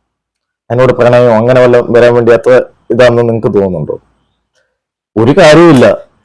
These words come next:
ഒരാളെ മോശം പറയാൻ വേണ്ടി ഒരു കാര്യവുമില്ല. ഇങ്ങനെ പറഞ്ഞുകൊണ്ടേ ഇരിക്കുക. ചിലരങ്ങനെയാണ്. അങ്ങനെയേ അങ്ങോട്ട് മുന്നോട്ട് പോകും.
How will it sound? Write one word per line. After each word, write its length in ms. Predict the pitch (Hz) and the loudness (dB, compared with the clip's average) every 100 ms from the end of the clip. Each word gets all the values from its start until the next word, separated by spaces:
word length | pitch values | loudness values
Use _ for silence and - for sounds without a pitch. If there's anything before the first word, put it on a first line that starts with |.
| - | -8
ഒരാളെ 340 | 113 120 120 135 | 0 2 2 2
മോശം 360 | 123 120 123 | 2 0 0
പറയാൻ 280 | 127 127 131 | 0 2 2
വേണ്ടി 180 | 123 127 | 0 2
ഒരു 220 | 123 127 | 2 2
കാര്യവുമില്ല. 400 | 117 117 110 101 | 2 2 0 -2
ഇങ്ങനെ 360 | - - 113 120 | -6 -8 -6 -2
പറഞ്ഞുകൊണ്ടേ 460 | 107 107 117 123 | -2 -2 -2 0
ഇരിക്കുക. 320 | 123 104 98 - _ _ _ _ _ _ _ _ _ _ _ _ _ | -2 -2 -6 -8 _ _ _ _ _ _ _ _ _ _ _ _ _
ചിലരങ്ങനെയാണ്. 720 | - 120 143 135 143 131 117 104 _ _ _ _ _ _ _ _ _ _ _ - | -4 0 0 2 2 2 0 -4 _ _ _ _ _ _ _ _ _ _ _ -8
അങ്ങനെയേ 500 | 110 120 127 135 160 | -4 0 2 2 2
അങ്ങോട്ട് 220 | 131 123 | 2 0
മുന്നോട്ട് 360 | 117 110 110 98 | 0 0 -2 -2
പോകും. 280 | 87 78 | -4 -10